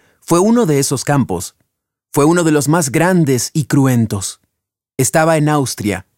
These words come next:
Se abrió en mil novecientos treinta y ocho y fue liberado en mil novecientos cuarenta y cinco por el ejército estadounidense. Era un campo de categoría tres,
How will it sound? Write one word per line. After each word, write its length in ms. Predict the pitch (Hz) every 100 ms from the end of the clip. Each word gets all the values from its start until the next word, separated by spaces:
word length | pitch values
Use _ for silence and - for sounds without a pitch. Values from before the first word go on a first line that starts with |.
| _ _ _ -
Se 200 | - 127
abrió 440 | 120 147 190 -
en 240 | - 147 147
mil 160 | 208
novecientos 640 | 220 196 - 190 185 165 -
treinta 320 | 139 127 120
y 80 | 147
ocho 360 | 139 120 110 _ _ _ -
y 80 | 160
fue 180 | 226
liberado 640 | 247 175 143 139 127 131 -
en 180 | 143 139
mil 180 | 160 208
novecientos 680 | 208 170 - 180 170 139 -
cuarenta 400 | 104 127 143 117
y 40 |
cinco 520 | - 139 123 127 151 _ _
por 160 | - 143
el 120 | 131
ejército 500 | 113 165 165 - 165
estadounidense. 960 | 160 165 151 147 143 123 107 - 104 - _ _ _ _ _ _ _ _ _ _ _ -
Era 160 | 151
un 120 | 156 143
campo 340 | 160 170 190
de 100 | 143
categoría 580 | 131 131 117 120 147 -
tres, 440 | 165 139 - -